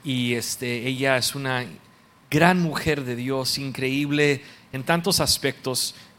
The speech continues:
bella por afuera y por adentro, y ayuda idónea. Eh, es lo que dice la palabra de Dios y es lo que es ella.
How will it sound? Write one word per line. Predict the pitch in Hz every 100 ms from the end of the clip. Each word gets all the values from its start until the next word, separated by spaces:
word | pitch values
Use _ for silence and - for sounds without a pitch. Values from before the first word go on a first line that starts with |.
| 127
bella | 147 156 156
por | - 139
afuera | 135 175 175
y | 165
por | 156 165
adentro, | 160 147 151 156 151 147 147
y | 127 127 120 - - _ -
ayuda | 127 135 139 170
idónea. | 160 160 180 139 101 - _ _ _ _ - -
Eh, | - 123 120 113 123 123 107
es | 120 117
lo | 131
que | 131 131
dice | 131 143
la | 127
palabra | 127 120 123
de | 123 113
Dios | 117 117 113
y | 117 120
es | 120
lo | 131
que | - 120
es | 113
ella. | 120 117 120 123